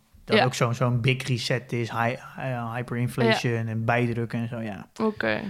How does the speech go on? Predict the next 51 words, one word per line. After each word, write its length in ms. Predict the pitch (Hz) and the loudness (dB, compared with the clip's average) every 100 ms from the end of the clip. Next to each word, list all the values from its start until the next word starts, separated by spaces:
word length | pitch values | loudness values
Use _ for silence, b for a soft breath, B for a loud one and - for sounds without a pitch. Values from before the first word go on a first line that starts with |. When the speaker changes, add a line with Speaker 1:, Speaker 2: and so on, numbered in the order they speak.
| 196 b b b - | -10 b b b -12
Speaker 1:
Ehm, 280 | 127 113 110 113 B B | -8 -6 -6 -8 B B
dus 120 | - | -2
ik, 100 | 170 | 0
ja, 100 | 160 | 2
ik 160 | 135 143 | 2 2
hou 160 | 135 135 | 4 6
er 60 | |
niet 120 | 135 | 6
zo 60 | 123 | 6
van. 240 | 120 123 - | 4 4 4
Ik 160 | 143 | 2
denk 200 | 135 147 | 4 6
ook 180 | 139 139 | 8 8
dat 140 | 135 131 | 8 8
dit 220 | 127 131 | 4 4
allemaal, 640 | 143 151 143 131 123 127 b b b b b b | 2 6 8 8 6 2 b b b b b b
ik 220 | 151 143 | -10 -2
durf 260 | 143 165 - | 2 2 2
honderd 420 | 127 139 220 233 | 4 8 8 4
procent 320 | 185 170 180 156 | 0 0 0 0
te 80 | |
zeggen 480 | 147 175 175 180 196 - b b - | 0 0 0 -2 -4 -8 b b -2
dat 240 | 139 139 | 0 2
je 220 | 143 135 - - | 0 -2 -4 -16
in 160 | - 151 | -4 -4
de 60 | 139 | -2
afgelopen, 640 | 160 - 160 143 139 131 - _ - | -4 2 6 6 4 -4 -6 _ -8
eh, 100 | 165 135 120 117 | -4 -2 -2 -2
twintig 280 | 170 170 147 | 0 0 2
jaar 360 | 156 156 156 | 4 4 2
kan 200 | 147 143 | 0 0
je 80 | 135 | 2
elke 440 | 131 - 180 180 | 0 2 2 2
week 260 | 156 165 151 | 2 2 4
een 100 | 143 | 4
nieuwsartikel 640 | 151 170 139 135 147 147 | 4 4 0 -2 -2 -2
vinden 480 | 135 147 143 135 135 B B B | 0 2 4 2 0 B B B
dat 180 | - 135 | -6 0
iemand 300 | 151 139 131 | 4 4 4
zegt 200 | 143 131 | 2 2
dat 120 | 131 | 0
het 80 | 117 | 0
gaat 160 | 135 | -2
instorten. 480 | 139 120 - 127 - - | -2 -4 -4 -8 -8 -12
Dat 100 | - | 0
durf 160 | 131 | 2
ik 60 | 131 | 2
honderd 200 | 131 151 135 | 4 2 2
procent 180 | 131 | -2
zeggen. 280 | 131 131 131 | -2 -4 -4
En 320 | 127 123 127 | -4 -2 -4